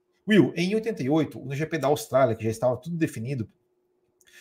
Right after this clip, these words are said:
naquela vitória espetacular do Senna em Adelaide, Senna disse que correria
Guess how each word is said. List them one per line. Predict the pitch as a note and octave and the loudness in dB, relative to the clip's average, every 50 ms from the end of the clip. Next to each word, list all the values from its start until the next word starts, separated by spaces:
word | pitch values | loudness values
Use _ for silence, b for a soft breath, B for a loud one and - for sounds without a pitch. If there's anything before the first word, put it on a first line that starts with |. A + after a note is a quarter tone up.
| b b b b b _ | b b b b b _
naquela | A2 A2+ A2 - C#3 C#3 C#3 B2 | -6 -6 0 2 4 4 4 4
vitória | A#2 A#2+ - - C3 C3 B2+ - - | 2 -2 -4 -2 0 0 0 0 -2
espetacular | D#3 D3+ - F3+ - D3+ - A#2+ A2+ G#2+ G2+ | -4 -4 -4 -4 -4 -4 -2 0 0 0 0
do | F#2+ F2+ | 0 -4
Senna | - - D3 C#3+ B2 G#2+ G2+ | -6 -6 -6 -6 -6 -6 -6
em | A2+ | -4
Adelaide, | G#2+ G2 F#2+ G#2+ B2 C#3 B2+ F#2 F2+ F2 - | -4 -2 0 2 2 2 2 -2 -6 -8 -6
Senna | - - - D#3 E3 D#3+ | -4 -2 -2 -2 -2 -2
disse | A2+ B2 D3+ - - - | -2 -2 -4 -4 -4 -6
que | C3+ | -10
correria | - - C3+ C3 C3 A#2+ B2+ C#3+ D#3 - - | -8 -6 -2 -2 0 2 2 2 2 0 -2